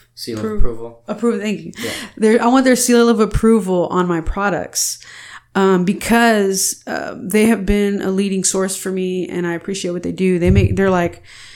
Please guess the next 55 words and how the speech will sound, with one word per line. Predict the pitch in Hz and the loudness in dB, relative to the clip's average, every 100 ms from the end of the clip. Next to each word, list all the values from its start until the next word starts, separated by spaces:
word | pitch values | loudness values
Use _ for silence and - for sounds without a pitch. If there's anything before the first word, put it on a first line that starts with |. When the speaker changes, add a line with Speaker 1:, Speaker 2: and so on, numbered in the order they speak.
| - - - | -20 -10 2
Speaker 2:
they're | 240 | 4
like, | 247 233 | 4 4
"We're | 226 294 254 | 4 6 4
doing | 233 240 247 214 | 4 4 4 2
what | 196 | 0
these | 196 180 | -2 -2
big | 196 196 | -2 -2
companies | 190 190 185 175 | -4 -2 -4 -4
won't | 170 - | -4 -2
do." | 196 170 165 | -2 -2 -4
And | 185 185 | -2 2
we've | 196 208 | 2 2
cre-, | - 208 | -2 0
we've, | 208 220 208 - | 4 4 2 -2
we | 202 220 233 | 2 4 4
have | 214 214 208 - | 4 2 0 0
scientists | - 180 208 208 233 233 | -2 0 0 0 -2 0
on | 233 | 0
our | 226 220 | 0 -2
team | 240 226 226 226 196 | -2 0 0 0 -2
and | 190 | -4
people | 202 196 190 190 190 | -4 -2 -2 0 -2
who | 185 | -2
work | 180 180 | -4 -4
in | 180 | -6
these | 170 | -4
labs, | 175 170 180 175 | -4 -2 -2 -4
and | 180 | -4
they | 175 | -4
test | 175 180 | -4 -6
Speaker 1:
Mm-hmm. | - | -4
Speaker 2:
everything. | 180 175 180 180 175 - - - | -4 -4 -4 -6 -10 -16 -18 -4
And | 196 196 | 0 2
that | 208 220 | 2 2
way | 214 | 2
we | 196 175 196 220 | 0 -2 2 4
wanna | 220 202 | 4 2
know | 190 | 2
what | 175 165 | 0 -2
we're | 165 | -4
putting | 175 170 | -6 -6
on | 160 | -6
our | 156 | -6
bodies. | 160 160 165 | -4 -4 -4
So | - 175 | -4 -4
we, | 170 185 190 190 - - | -2 -2 -2 -2 -4 -8
you | - 196 190 185 | -6 -4 -2 0
go | 190 | 0
through | 190 185 170 | 0 -2 -2
us | 180 - | -4 -4
and | 170 | -4
we'll | 165 165 | -4 -6
certify | - 185 175 175 165 | -4 -4 -4 -6 -6
your | 165 170 | -6 -8
product. | 170 170 165 | -6 -6 -6